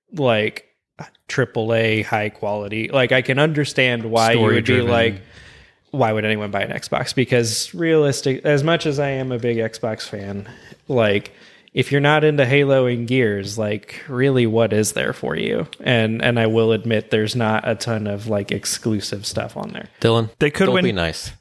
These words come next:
Speaker 1: But
Speaker 3: We're going for the throat.
Speaker 1: that said, that said, I will get my, one of my hot takes that I'm now gonna do first is,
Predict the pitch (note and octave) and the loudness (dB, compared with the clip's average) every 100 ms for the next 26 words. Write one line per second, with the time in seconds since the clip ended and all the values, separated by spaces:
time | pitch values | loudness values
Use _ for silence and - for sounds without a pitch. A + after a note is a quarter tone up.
0 | - - - A3 B2 C#3+ C#3+ - G#2+ F#2 | -20 -6 0 2 2 2 2 2 0 0
1 | - D#3+ G3 F#3+ - G3 D3 - - _ | 0 2 2 0 -2 0 0 -2 -8 _
2 | _ - E3+ D#3 C#3 D3+ A2+ G#2 A#2 C3 | _ -14 0 0 2 0 0 2 2 2
3 | B2 A#2+ B2 B2+ C#3 D3+ D#3 D3 B2+ C3+ | 2 2 0 0 0 0 0 0 0 -4
4 | - C#3+ C3+ B2+ B2 - A#2 A#2 G#2+ A2 | -8 -4 -2 0 0 0 -2 -2 -4 -4
5 | A2 G#2 G#2 G2+ G#2+ A#2 A2+ C#3 G#2+ - | -4 -6 -8 -10 -10 -8 -4 -4 -2 -4
6 | - B2+ B2 - - | 0 2 2 0 -4